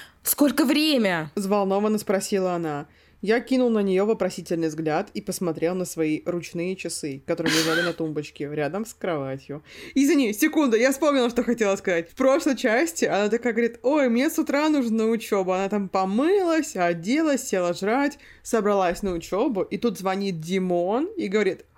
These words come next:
Speaker 2: "В пизду учёба, погнали кататься на моём белом коне". И она такая: "А, точно, в пизду". И просто погнала в закат с ним.
Speaker 1: Ну, с одной стороны, это, конечно, жесть, с другой стороны, а кто из нас так не делал?
Speaker 2: Полвторого.
Speaker 1: Та выдохнула,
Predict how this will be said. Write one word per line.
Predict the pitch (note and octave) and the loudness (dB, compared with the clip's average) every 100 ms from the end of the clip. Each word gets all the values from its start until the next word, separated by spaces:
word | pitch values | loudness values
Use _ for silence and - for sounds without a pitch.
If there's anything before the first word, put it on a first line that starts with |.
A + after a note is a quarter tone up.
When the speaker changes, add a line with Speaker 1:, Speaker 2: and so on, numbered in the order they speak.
| _ | _
Speaker 2:
"В | - | -8
пизду | D#4 D#4+ E4 F#4+ | -2 -2 0 0
учёба, | D#4 D#4+ D4 G3+ | 0 2 2 2
погнали | B3+ B3 C4+ E4+ A#3+ | 0 0 0 0 0
кататься | A3 A3 A3 - | -2 -2 -4 -2
на | F#3 | -2
моём | F#3+ A3 C#4+ B3+ F#3 | 0 0 0 0 0
белом | A#3+ G#3+ F3 | 2 2 -2
коне". | D#3+ G3 E3+ F#3+ F#3 D#3 - - B3 C4 | -2 -4 -2 -2 -2 -2 -4 -8 -2 0
И | |
она | A3+ | 0
такая: | A3 A3 | 0 0
"А, | F4+ D4+ B3+ | 2 2 2
точно, | C4 C4 A#3 | 2 2 -2
в | |
пизду". | A#3 A#3+ G3+ | -2 -2 0
И | - C#4 | 0 0
просто | C4+ D#4 - | 0 -2 -4
погнала | - A#3+ A#3 G3+ G3+ | -4 0 2 2 0
в | |
закат | G3 F#3+ F#3 D#3 E3 | 0 -2 0 0 -2
с | |
ним. | F3+ F3 F3+ - - - | -4 -6 -6 -12 -16 -2
Speaker 1:
Ну, | G#3+ A3 - | 0 0 -2
с | - | -4
одной | G3 G3+ | 0 -2
стороны, | G3+ G#3 F#3+ F#3+ - - | 0 -2 0 0 -2 -4
это, | F3+ E3+ | -4 -2
конечно, | E3+ D#3+ D#3+ E3 | -2 -4 -4 -6
жесть, | D#3 F#3 G3 | -4 -4 -4
с | |
другой | E3 E3 | -2 -2
стороны, | D#3+ E3+ E3 | -2 -4 -4
а | D#3+ E3+ | -4 -8
кто | - E3+ | -4 -4
из | F#3 | -2
нас | F3+ E3+ | -4 -4
так | D#3 - | -6 -6
не | E3+ D3+ | -8 -8
делал? | C#3 D3+ D3+ _ _ - | -10 -14 -18 _ _ -8
Speaker 2:
Полвторого. | D#3+ D3 D#3 D3 D#3 G3 F3 - _ _ _ - | -6 -4 -6 -4 -6 -8 -10 -14 _ _ _ -4
Speaker 1:
Та | F3+ | -2
выдохнула, | F#3+ E3+ D3+ - D3 C#3+ C#3 | 0 0 -2 -4 -6 -6 -6